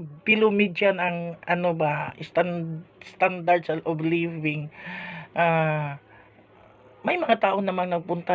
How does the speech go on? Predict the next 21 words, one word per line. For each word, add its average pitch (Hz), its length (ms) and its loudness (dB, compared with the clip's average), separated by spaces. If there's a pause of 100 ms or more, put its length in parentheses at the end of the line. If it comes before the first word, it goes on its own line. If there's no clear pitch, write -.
yung 170 240 2
mga 160 320 0
close 170 400 2
relatives, 160 800 0 (640)
pero 170 480 2 (1120)
konti 156 380 0
lang 180 240 6
yung 170 160 0
mga 170 480 0
bulaklak, 175 800 4 (480)
konti 160 240 -2
lang 147 160 -6
pagkain, 185 960 -2 (320)
yung, 160 420 2 (380)
yung 165 720 0 (160)
mga 151 720 0
ilaw, 190 800 4 (160)
solar 180 560 4
lang, 202 640 2 (400)
yung 165 320 2
daanan, 185 800 0